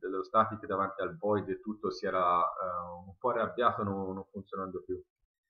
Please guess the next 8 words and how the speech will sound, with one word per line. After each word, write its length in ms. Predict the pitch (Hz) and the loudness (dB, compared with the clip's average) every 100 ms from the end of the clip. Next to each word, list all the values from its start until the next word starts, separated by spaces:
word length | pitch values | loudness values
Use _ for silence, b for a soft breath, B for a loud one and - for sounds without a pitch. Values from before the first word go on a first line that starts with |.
| _ _ _ _ _ _ | _ _ _ _ _ _
Perché 340 | 196 - 185 165 | -8 2 4 6
potete 280 | 160 135 | 8 6
sapere 840 | - 120 113 92 95 98 - - _ _ _ _ _ _ | 6 0 2 2 0 -2 -8 -20 _ _ _ _ _ _
che 600 | - 190 185 - - - 208 | 6 10 10 6 -2 -6 4
una 260 | 214 175 | 6 6
funzione 540 | 143 123 - 160 147 - | 4 0 2 4 4 0
static, 800 | - 113 87 101 107 - - _ - _ _ _ _ _ _ _ _ | 2 2 2 0 -4 -6 -14 _ -20 _ _ _ _ _ _ _ _
eh, 300 | 151 147 | 6 8